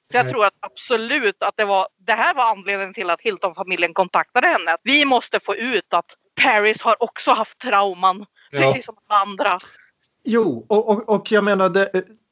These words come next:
Speaker 3: det finns något väldigt positivt att ta med sig från båda de här filmerna. Och det är att vi på tjugo år har lärt oss att prata om psykisk ohälsa.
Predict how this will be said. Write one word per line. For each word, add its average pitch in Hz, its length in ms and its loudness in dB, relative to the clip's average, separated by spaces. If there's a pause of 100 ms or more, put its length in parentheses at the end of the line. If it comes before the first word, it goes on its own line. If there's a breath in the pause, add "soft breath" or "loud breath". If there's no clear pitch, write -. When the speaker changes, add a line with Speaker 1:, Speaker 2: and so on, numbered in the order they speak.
Speaker 3:
det 196 220 0
finns 226 600 -2
något 185 320 2
väldigt 165 240 0
positivt 208 580 0
att 151 100 0
ta 151 120 0
med 123 220 0
sig 127 140 -4
från 135 280 -2
båda 151 320 2
de 208 120 0
här 135 140 2
filmerna. 117 540 -2
Och 143 160 -2
det 147 120 2
är 131 520 0
att 139 160 -4
vi 139 80 2
på 135 140 0
tjugo 135 380 0
år 127 180 4
har 127 100 2
lärt 123 280 2
oss 127 160 -4
att 127 140 -6
prata 160 600 0
om 156 140 -2
psykisk 135 460 -2
ohälsa. 151 580 0